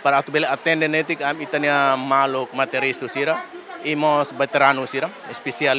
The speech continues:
materi itu sira, kari sira hetang sofre moras, bele halo netik tratamento spesial ida basira. I laos ba governo de, kari governo laia serio, e laia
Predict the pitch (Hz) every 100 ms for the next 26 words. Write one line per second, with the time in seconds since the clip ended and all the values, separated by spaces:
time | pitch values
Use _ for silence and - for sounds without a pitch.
0 | 131 127 127 131 123 127 139 - - 160
1 | 165 147 151 139 139 135 131 131 131 123
2 | 123 123 120 123 - - - - - 131
3 | 127 131 131 131 131 127 127 131 127 131
4 | 131 123 - 127 131 123 120 117 120 -
5 | 98 90 85 - - - - - 143 151
6 | 151 135 156 165 156 175 175 190 180 147
7 | 120 175 190 180 175 185 185 185 175 170
8 | 147 127 120 120 117 131 151 165 170 160
9 | - 170 170 160 139 135 143 147 143 160
10 | 160 151 147 139 135 131